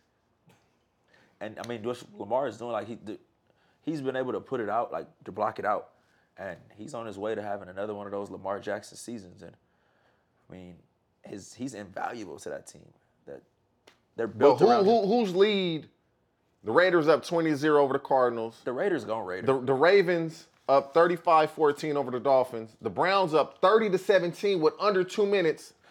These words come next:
Speaker 1: It's,
Speaker 2: versus
Speaker 1: it's,
Speaker 2: the Jets.
Speaker 1: it's,
Speaker 2: Which one is the worst?
Speaker 1: it's, it's gotta be the Browns, but I'm gonna go back to the Ravens. I mean, we had a little podcast and with a Raven,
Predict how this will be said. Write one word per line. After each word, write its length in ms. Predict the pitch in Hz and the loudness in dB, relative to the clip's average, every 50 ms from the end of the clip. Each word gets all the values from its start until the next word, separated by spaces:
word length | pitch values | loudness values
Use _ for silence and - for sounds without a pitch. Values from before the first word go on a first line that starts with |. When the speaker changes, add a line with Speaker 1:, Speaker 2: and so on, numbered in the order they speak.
| - | -14
Speaker 1:
It's, 80 | - 113 | -2 2
Speaker 2:
versus 200 | 139 165 175 175 | 4 4 4 4
Speaker 1:
it's, 80 | 170 147 | 2 0
Speaker 2:
the 80 | 143 | 0
Jets. 300 | 120 143 170 147 - - | 2 4 2 2 4 4
Speaker 1:
it's, 40 | - | 4
Speaker 2:
Which 160 | 247 254 - | 4 4 4
one 180 | 220 233 226 214 | 2 2 4 4
is 100 | 202 165 | 4 4
the 80 | 214 | 4
worst? 420 | 220 339 311 - - - - - - - | 6 6 6 4 4 -2 -10 -12 -4 -4
Speaker 1:
it's, 120 | 139 113 | -4 -2
it's 40 | 104 | 2
gotta 240 | 143 160 180 175 135 | 4 4 4 4 2
be 100 | 123 117 | 0 -4
the 100 | 110 95 | -4 -2
Browns, 320 | 107 113 110 107 101 98 | 0 0 0 0 -2 -4
but 140 | 110 107 101 | -4 -2 -2
I'm 100 | 147 160 | -2 -4
gonna 140 | 165 135 104 | -4 -6 -6
go 140 | 110 107 | -6 -6
back 200 | 101 104 98 95 - | -4 -6 -6 -8 -8
to 100 | - 101 | -12 -12
the 60 | 85 | -10
Ravens. 320 | 87 95 95 92 92 90 | -8 -8 -8 -8 -10 -14
I 60 | 98 95 | -16 -16
mean, 160 | 95 98 98 | -14 -12 -10
we 140 | 110 117 113 | -10 -8 -4
had 340 | 120 113 107 104 104 98 - _ _ _ _ _ _ _ _ - | 0 0 2 2 0 -2 -6 _ _ _ _ _ _ _ _ -10
a 40 | - | -6
little 160 | 107 110 98 | -4 -4 -4
podcast 720 | - - 110 104 101 101 101 - 104 98 95 98 101 - - | -4 -4 -4 -2 -2 -4 -4 -8 -8 -6 -6 -6 -8 -10 -14
and 100 | 90 90 87 78 _ _ 92 | -14 -14 -16 -20 _ _ -20
with 180 | 90 92 92 _ _ _ _ _ - | -20 -20 -20 _ _ _ _ _ -6
a 80 | 110 117 | -4 -4
Raven, 480 | 107 110 110 110 110 104 104 107 113 | -2 -2 -2 -2 -2 -4 -6 -10 -12